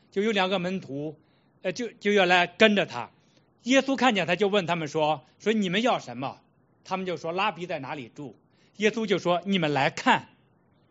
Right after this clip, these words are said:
他们就跟他一起住。当他住的时候，后来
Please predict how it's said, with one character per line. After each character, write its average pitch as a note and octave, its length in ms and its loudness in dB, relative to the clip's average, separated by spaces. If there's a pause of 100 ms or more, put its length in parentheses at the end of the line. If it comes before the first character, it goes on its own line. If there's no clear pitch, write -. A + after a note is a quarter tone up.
(240)
他 G#3 140 0
们 F#3 420 -2 (220)
就 F3 120 -4
跟 F#3 200 2
他 F#3 100 4
一 F#3 60 -2
起 C3+ 220 -8
住。 C#3 320 -8 (840)
当 C4 220 2
他 B3 100 4
住 B3+ 300 0
的 F3+ 80 0
时 - 160 -2
候， D#3+ 360 0 (380)
后 A3+ 300 4
来 D#3 420 2